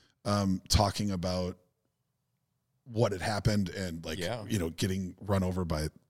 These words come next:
Speaker 1: the wagon and the
Speaker 2: It's a
Speaker 1: accidents and the
Speaker 2: great, it's a
Speaker 1: back-
Speaker 2: great example that her life is as interesting as her art.
Speaker 1: Absolutely.
Speaker 2: Which is,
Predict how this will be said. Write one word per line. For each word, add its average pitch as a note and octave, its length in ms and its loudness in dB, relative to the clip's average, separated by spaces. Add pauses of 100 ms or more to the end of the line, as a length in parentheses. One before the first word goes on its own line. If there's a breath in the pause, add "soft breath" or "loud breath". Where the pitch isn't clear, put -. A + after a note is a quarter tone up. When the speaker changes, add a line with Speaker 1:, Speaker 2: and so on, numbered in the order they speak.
(100)
Speaker 1:
the - 80 -12
wagon B2+ 400 6
and F#2+ 100 0
the F2+ 60 -4
Speaker 2:
It's G2 80 -2
a A2+ 40 2
Speaker 1:
accidents A#2 460 2
and A#2+ 80 2
the C3 120 2
Speaker 2:
great, - 40 -10 (140)
it's B2+ 100 0
a C3 60 6
Speaker 1:
back- B2 100 6
Speaker 2:
great G#2+ 320 -2
example F2+ 880 -4 (220)
that E2+ 480 -2 (580)
her G#2+ 180 4
life F#2+ 760 2 (100)
is F2+ 400 -2
as G2 240 0
interesting F#2+ 500 -4
as E2 120 -2
her E2 120 -6 (100)
art. G2+ 280 0
Speaker 1:
Absolutely. F#2 500 2 (140)
Speaker 2:
Which A2+ 240 2
is, G2+ 300 4